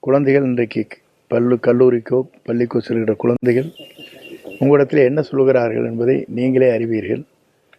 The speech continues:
மாற்றங்கள், ஒரு பெரிய மாற்றங்கள் உருவாகி கொண்டிருக்கிறது என்பதை நீங்கள் உணர்வீர்கள். நான் சொல்லி ச-, தேவையில்லை.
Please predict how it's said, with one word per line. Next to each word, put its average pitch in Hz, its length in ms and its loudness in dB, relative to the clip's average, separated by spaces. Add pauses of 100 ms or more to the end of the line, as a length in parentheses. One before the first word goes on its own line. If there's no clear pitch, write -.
(320)
மாற்றங்கள், 139 680 0 (1160)
ஒரு 117 200 -2
பெரிய 123 600 2 (1600)
மாற்றங்கள் 123 460 0
உருவாகி 120 320 4
கொண்டிருக்கிறது 110 580 -6
என்பதை 113 260 -4
நீங்கள் 104 240 -6
உணர்வீர்கள். 110 640 0 (1200)
நான் 120 200 2
சொல்லி 120 280 0 (100)
ச-, 110 240 2
தேவையில்லை. 120 580 0